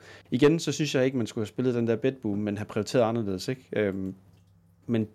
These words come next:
men så er der så også bare det der med indrejseregler og sådan noget. Jeg tror, der er en masse juridisk bag ved det her, vi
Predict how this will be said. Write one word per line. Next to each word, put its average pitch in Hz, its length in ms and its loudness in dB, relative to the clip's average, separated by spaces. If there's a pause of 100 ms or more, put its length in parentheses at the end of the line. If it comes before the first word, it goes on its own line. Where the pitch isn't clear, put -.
(100)
men 120 380 2
så - 200 0
er 127 80 6
der 127 100 2
så 123 140 -2
også 123 200 0
bare 127 160 4
det 123 100 -2
der 120 100 2
med 113 140 -2
indrejseregler 107 560 0
og 98 60 -4
sådan 110 100 -6
noget. 104 160 -2
Jeg 117 120 2
tror, 143 200 2
der 131 80 0
er 127 100 0
en 127 140 2
masse 147 380 4 (340)
juridisk 135 340 6
bag 123 180 2
ved 113 60 -6
det 110 80 -2
her, 113 140 2
vi 120 260 -4